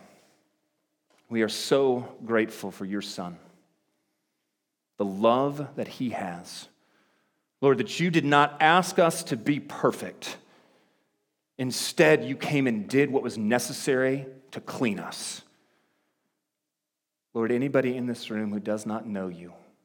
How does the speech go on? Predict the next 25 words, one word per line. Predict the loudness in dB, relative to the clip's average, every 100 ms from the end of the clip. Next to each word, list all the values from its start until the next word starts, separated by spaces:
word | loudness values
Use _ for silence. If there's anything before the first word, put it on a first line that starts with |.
| _ _
I | -14
pray | -8 -6
you | -6
call | -8 -6 -4
their | -2 -4
name. | -6 -8 -14 -20 _ _ _ _ _ _ _ _ _ _ _ _ _ _ _ _ _
I | -16
pray | -10 -2 0
you | 0 -4
reach | -4 -6 -4
out | -4 -4
to | -10
them | -10 -10 -10 -16 _ _ _ _ _ _ _ _ -8
that | -8 -2
they | 0 2
might | 2 2 -2
know | -4 -2 -2 -6 -12 -16 _ _ _ _ _ -14
a | -14
peace | -14 -12 -8 -6 -6 -6 -10 -12 -16 _ _
and | -12 -10
a |
purpose | -10 -14 -6 -6 -4 -6 -8 -14 -18 _ _ _
in | -14 -8
your | -2 -2
Son | -2 -6 -6 -4 -4 -6